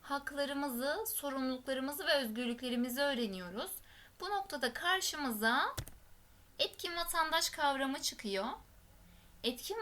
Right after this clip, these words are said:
vatandaş dediğimiz haklarını, sorumluluklarını ve özgürlüklerini bilen, bunları yeri ve zamanı geldiğinde kullanan kişilerdir.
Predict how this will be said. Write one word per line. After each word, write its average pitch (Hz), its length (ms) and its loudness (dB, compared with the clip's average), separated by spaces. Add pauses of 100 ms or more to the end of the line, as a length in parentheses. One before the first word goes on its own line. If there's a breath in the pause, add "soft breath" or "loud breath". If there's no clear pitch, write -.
(100)
vatandaş 339 600 0
dediğimiz 254 580 -2 (400 loud breath)
haklarını, 269 840 0 (100)
sorumluluklarını 254 920 0
ve 349 40 0
özgürlüklerini 233 840 0
bilen, 208 340 0 (420 loud breath)
bunları 320 360 -2
yeri 262 300 0
ve 302 140 -4
zamanı 254 440 2
geldiğinde 233 580 2
kullanan 285 540 -2
kişilerdir. 269 760 2